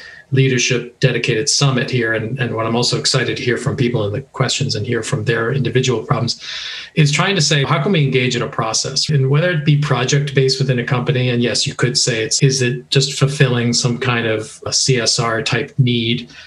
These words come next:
versus them understanding a larger intrinsic problem of, and global issue? Where do you start small, or do they, are they looking to reinvent their entire company?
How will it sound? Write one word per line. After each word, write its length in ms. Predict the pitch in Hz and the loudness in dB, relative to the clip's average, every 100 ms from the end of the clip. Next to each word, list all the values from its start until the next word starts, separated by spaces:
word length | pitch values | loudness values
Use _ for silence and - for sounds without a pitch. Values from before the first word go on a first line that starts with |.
| - | -2
versus 460 | 127 117 - 113 110 | 0 0 0 -2 0
them 200 | 117 113 | 0 0
understanding 580 | 113 113 - 120 117 117 | -2 -2 0 0 0 -2
a 60 | |
larger 480 | 107 110 107 113 120 | -2 -2 0 -2 0
intrinsic 680 | 123 120 135 120 117 113 - | 0 0 0 0 -2 -4 -4
problem 460 | 127 117 123 117 | -4 -2 -2 -2
of, 200 | 107 107 | -4 -4
and 180 | 131 117 | -2 0
global 440 | 117 113 113 113 | -2 -2 -2 -2
issue? 400 | 117 - 127 120 | 0 0 0 2
Where 240 | 143 147 156 | 4 4 2
do 120 | 131 | 2
you 80 | 123 | 2
start 280 | - 143 - | 0 0 0
small, 440 | 175 185 180 170 | 0 2 2 2
or 100 | 131 | 2
do 100 | 127 | 2
they, 220 | 117 113 | 0 -2
are 180 | 110 113 | -2 -2
they 140 | 117 | -2
looking 260 | 120 131 123 | 0 0 0
to 120 | 120 | -2
reinvent 540 | 113 117 113 110 117 113 | -2 -2 -2 -2 -4 0
their 120 | 113 | -2
entire 360 | 110 117 107 104 | 0 -2 -2 0
company? 560 | 139 139 - 107 - | 0 2 0 -2 -6